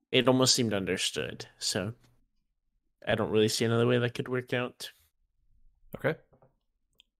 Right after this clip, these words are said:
Speaker 2: Kaladin walks into the, the manor,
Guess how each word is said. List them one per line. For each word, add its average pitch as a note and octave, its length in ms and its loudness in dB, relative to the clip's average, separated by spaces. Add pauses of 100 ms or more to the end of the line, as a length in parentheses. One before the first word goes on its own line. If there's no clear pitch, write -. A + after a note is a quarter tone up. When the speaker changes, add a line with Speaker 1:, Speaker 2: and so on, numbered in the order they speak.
(3500)
Speaker 2:
Kaladin B2 380 4
walks A2 320 0
into G#2+ 340 -4
the, G2 380 -2
the G2+ 80 -4
manor, G2 500 -2